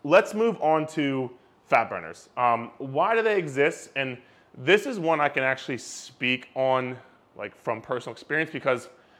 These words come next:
I worked in a G N C for, I think it was two and a half years.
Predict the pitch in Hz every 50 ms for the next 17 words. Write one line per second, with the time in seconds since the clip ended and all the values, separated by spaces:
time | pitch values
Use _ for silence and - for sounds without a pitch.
0 | _ _ _ _ 127 131 139 131 131 131 120 - - - - 135 123 123 143 165
1 | 190 180 185 - - 151 151 143 131 123 127 131 135 131 123 113 - - 131 123
2 | 117 113 - - 117 113 117 113 113 107 - - 170 151 131 - - - 139 135
3 | 131 123 120 - - 110 104 87 69 - - _